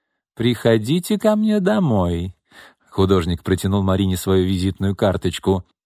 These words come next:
«Только сначала позвоните, чтобы я успел», он выдержал долгую паузу, «приготовиться к вашему визиту». «Хорошо»,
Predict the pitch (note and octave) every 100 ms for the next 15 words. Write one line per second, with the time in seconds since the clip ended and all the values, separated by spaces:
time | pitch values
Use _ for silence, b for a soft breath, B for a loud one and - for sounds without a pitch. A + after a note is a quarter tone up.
0 | _ - D3 C#3+ C#3+ - A#2+ - G#2+ G#2
1 | G2+ - G2+ G2 G2+ G2+ C3+ E3 - C3
2 | - G#2 F#2+ F#2+ F#2+ G2 - - - G#2
3 | G2+ G2+ F#2+ F2 _ _ F2+ F2+ E2+ F2
4 | D#2 F2 D#2 F2 E2 D2+ D2+ D2 G#2+ A2+
5 | A2 G2+ A2 G2+ - _ _ _ _ -
6 | F2+ F#2+ F#2+ - - B2 D#3 D#3 G#2+ E2+
7 | - F#2+ D#2+ - E2+ F2 E2 - F2 E2+
8 | E2+ E2+ F2+ F2 F2 F2 E2 - F2 F2
9 | - _ _ _ _ _ _ _ _ -
10 | - A2+ B2 B2 - - - G2+ F#2+